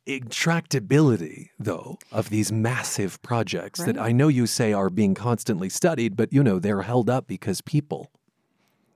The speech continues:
Speaker 1: I mean, li-,
Speaker 2: Well, they don't need to
Speaker 1: lives
Speaker 2: be
Speaker 1: and
Speaker 2: held up for
Speaker 1: livelihoods.
Speaker 2: twenty years. <laughs> That's ridiculous. So, yeah, I mean, we need innovation. We need creative ideas. We need communities to come together to solve these problems.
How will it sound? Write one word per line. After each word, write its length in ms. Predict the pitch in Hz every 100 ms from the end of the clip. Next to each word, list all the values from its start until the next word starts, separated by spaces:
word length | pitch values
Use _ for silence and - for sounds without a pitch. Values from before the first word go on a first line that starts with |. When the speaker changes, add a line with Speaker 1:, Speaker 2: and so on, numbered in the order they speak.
| -
Speaker 1:
I 80 | 113
mean, 240 | 104 87 -
li-, 100 | 101
Speaker 2:
Well, 160 | 107 -
they 80 | 117
don't 200 | 139 262
need 120 | 226
to 60 |
Speaker 1:
lives 0 |
Speaker 2:
be 60 | 208
Speaker 1:
and 80 | 190
Speaker 2:
held 180 | 196 170
up 120 | 165
for 120 | 170
Speaker 1:
livelihoods. 100 | -
Speaker 2:
twenty 220 | - 165
years. 320 | 147 131 -
<laughs> 160 | 202 -
That's 180 | 226 -
ridiculous. 760 | 320 - 214 208 - 117 - - - - - -
So, 140 | -
yeah, 340 | 214 202 165 -
I 40 |
mean, 180 | 208 196
we 340 | - - 185 269
need 240 | 277 254 -
innovation. 600 | 190 165 160 175 - 220
We 80 | 175
need 180 | 160
creative 360 | - 190 170 160
ideas. 400 | 156 160 180 185
We 80 | 185
need 180 | 208 208
communities 560 | - 165 170 185 196
to 80 | -
come 220 | - 190
together 460 | 180 143 135 147 180
to 80 | 190
solve 280 | - 208 202
these 200 | 214 -
problems. 460 | 214 214 233 233